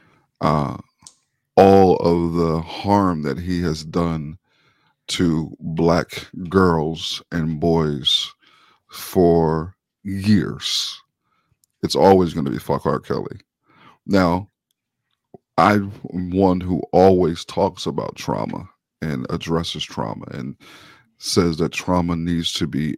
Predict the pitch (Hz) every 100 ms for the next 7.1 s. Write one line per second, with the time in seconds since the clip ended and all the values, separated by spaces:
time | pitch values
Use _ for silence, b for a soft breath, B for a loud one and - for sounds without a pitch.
0 | - 82 - - 71 80 101 92 - 78
1 | 82 98 80 - - - 131 147 139 104
2 | - - - - - - - B B B
3 | B B _ 85 78 73 78 - 107 80
4 | 80 76 78 80 76 - - - - -
5 | _ _ - 85 87 80 78 78 73 80
6 | 101 143 87 - - 60 - - - -
7 | -